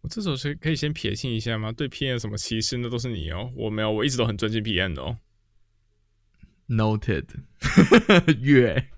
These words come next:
Speaker 1: OK。好，哎，等一下，先说一下P M是什么，因为有，这很，很多，就那几个字，什么 project、product、program，都是 P 开头的 manager。那你现在，我们今天想要聊的P M是哪一种？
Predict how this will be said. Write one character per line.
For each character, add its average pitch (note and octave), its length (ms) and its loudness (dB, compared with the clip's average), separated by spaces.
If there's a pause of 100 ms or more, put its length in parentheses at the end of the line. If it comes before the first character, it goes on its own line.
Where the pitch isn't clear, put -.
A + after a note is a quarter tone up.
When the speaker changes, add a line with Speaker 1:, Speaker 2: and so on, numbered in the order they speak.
(340)
Speaker 1:
OK。 - 340 -2 (560)
好， A2 140 2 (220)
哎， B2+ 120 4
等 - 20 0
一 B2 160 4
下， A2 60 -4 (320)
先 D#3+ 220 2
说 D#3 180 2
一 B2+ 40 0
下 B2 200 2 (320)
P - 200 -2
M A#2 80 2
是 A2+ 100 -4
什 - 120 -6
么， - 200 -14 (160)
因 G3+ 100 -2
为 A#3 120 0
有， D#3+ 120 4 (220)
这 G3+ 160 2
很， - 440 -2
很 A#2 200 -2
多， D#3+ 340 2 (440)
就 B3 100 -2
那 C4+ 100 0
几 F#3 140 -2
个 G#2+ 80 -2
字， G#2 240 -4
什 G#2+ 80 -6
么 F2+ 120 -4
project、 A2 520 0
product、 G#2+ 480 -2
program， G#2 480 -2
都 - 80 -6
是 - 100 -6
P A2 240 -8
开 G2 240 -2
头 - 200 -10
的 D2 100 -10
manager。 D#2 560 -6 (160)
那 D3 120 -4
你 F#2+ 120 -4
现 - 260 -4
在， A2 200 0
我 - 180 -6
们 A2+ 80 -2
今 D3+ 100 0
天 D3+ 60 2
想 G2+ 160 2
要 F#2 60 0
聊 E2 160 -4
的 F#2 80 -6
P F2+ 200 -8
M C2 80 -4
是 - 140 -10
哪 A#1 220 -6
一 F2+ 100 -8
种？ - 160 -10